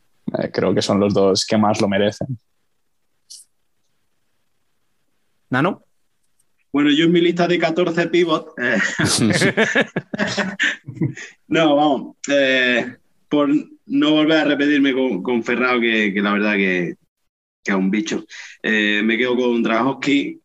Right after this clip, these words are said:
Speaker 3: y me quedo con Fitz. Aunque también metería a Igor, que me ha encantado, pero bueno, me quedo con esos dos.
Speaker 2: ¿Alex?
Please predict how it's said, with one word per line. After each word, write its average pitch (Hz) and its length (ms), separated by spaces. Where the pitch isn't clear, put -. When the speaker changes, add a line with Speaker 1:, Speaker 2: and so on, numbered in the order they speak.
Speaker 3:
y 110 140
me 107 120
quedo 104 180
con 98 280
Fitz. - 400
Aunque 120 180
también 180 200
metería 185 420
a 196 60
Igor, 135 280
que 165 160
me 165 80
ha 180 40
encantado, 165 380
pero 147 140
bueno, 156 220
me 139 120
quedo 175 140
con 170 140
esos 151 240
dos. - 120
Speaker 2:
¿Alex? 147 420